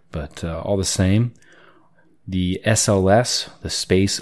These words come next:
Launch System, will take the Orion space capsule up into the deepest parts of space that any,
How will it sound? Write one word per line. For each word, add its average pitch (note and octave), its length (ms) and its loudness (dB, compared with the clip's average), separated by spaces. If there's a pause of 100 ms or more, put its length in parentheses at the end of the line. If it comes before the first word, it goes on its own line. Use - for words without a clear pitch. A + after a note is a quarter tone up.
Launch F2+ 440 -2
System, C3+ 600 0 (520)
will E2 160 -10
take - 500 -2
the F2 180 -2
Orion F#2 540 4
space F#2+ 420 0
capsule B2 640 -6 (480)
up - 280 0 (100)
into F#2+ 680 0 (640)
the E2+ 120 -6
deepest A2+ 720 0 (260)
parts A#2+ 380 0
of F2 140 -14
space - 560 -6 (360)
that F2 320 -6
any, G#2+ 500 2